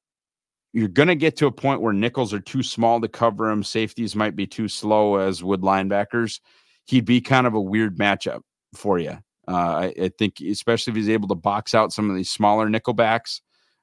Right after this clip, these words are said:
uh, in some possession situations or some seam situations, I think he could be tough, uh, tough to defend, tough to match up with. High level, and Matt LaFleur will love this, and why I think there's a sneaky chance that Johnny Wilson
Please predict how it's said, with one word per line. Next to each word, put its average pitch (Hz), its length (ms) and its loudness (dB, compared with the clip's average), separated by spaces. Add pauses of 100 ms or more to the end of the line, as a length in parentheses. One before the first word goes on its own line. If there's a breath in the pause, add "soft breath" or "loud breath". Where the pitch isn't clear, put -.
uh, 95 200 4
in 101 100 0
some 95 160 -8
possession 104 800 -2
situations 117 640 -2
or 101 60 -6
some 90 160 -4
seam 117 300 0
situations, 127 760 -2 (560)
I 104 80 6
think 110 140 2
he 117 100 0
could 110 140 -2
be 104 80 0
tough, - 380 0 (180)
uh, 90 240 0
tough 117 280 2
to 127 80 -2
defend, 113 400 0
tough 110 200 -2
to 107 80 -2
match 101 300 -2
up 90 160 -4
with. 78 160 -8 (760)
High 135 560 4
level, 87 560 -6
and 101 120 -4
Matt 107 180 2
LaFleur 104 360 -2
will 95 140 -2
love 104 220 0
this, 92 200 -6
and 87 140 -6
why 95 240 -2
I - 460 -14
think 98 120 -2
there's 104 180 0
a 87 60 -4
sneaky 113 520 -4
chance 98 600 -4 (300)
that 92 220 -6
Johnny 98 260 0
Wilson 98 540 -4